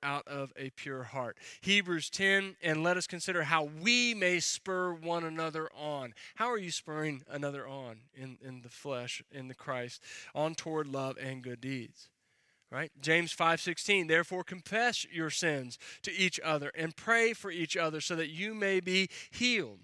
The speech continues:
The prayer of a righteous person is powerful and effective." Listen, you go on and on and on and on. There is no you terminology in the New Testament scripture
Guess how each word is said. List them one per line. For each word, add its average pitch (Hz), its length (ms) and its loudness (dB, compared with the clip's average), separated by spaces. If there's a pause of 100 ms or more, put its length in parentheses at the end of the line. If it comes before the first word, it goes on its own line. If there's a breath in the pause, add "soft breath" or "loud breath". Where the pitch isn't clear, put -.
(760)
The 120 120 -16
prayer 160 400 2
of 139 180 -2
a 127 80 -6
righteous 165 540 0
person 170 580 -4
is 135 140 -10
powerful 175 600 -2 (360 loud breath)
and 160 420 2 (260 soft breath)
effective." 151 640 -6 (300 loud breath)
Listen, 196 240 -4 (100)
you 190 120 -12
go 196 240 0 (100)
on 208 340 2
and 165 140 -6
on 185 320 0
and 165 140 -8
on 175 240 -4
and 170 80 -6
on. 165 180 -2
There 196 220 0
is 220 400 4
no 185 280 2
you 214 540 0
terminology 170 1080 2 (200 loud breath)
in 196 380 6
the 170 100 -6
New 170 140 -4
Testament 170 720 -4
scripture 170 500 -2